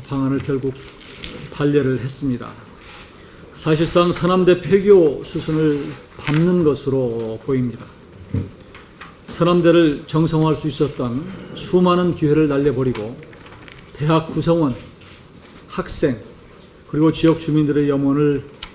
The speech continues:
외면한 이번 결정에 실망을 금할 수 없습니다. 교육부는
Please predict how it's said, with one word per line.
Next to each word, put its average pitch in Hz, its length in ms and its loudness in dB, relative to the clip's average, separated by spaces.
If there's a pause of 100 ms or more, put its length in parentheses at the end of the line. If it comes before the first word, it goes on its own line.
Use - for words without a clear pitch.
(300)
외면한 143 440 0 (540)
이번 151 260 2
결정에 147 680 0 (500)
실망을 160 800 -2
금할 139 260 -4
수 139 120 -8
없습니다. 127 360 -10 (1400)
교육부는 180 640 4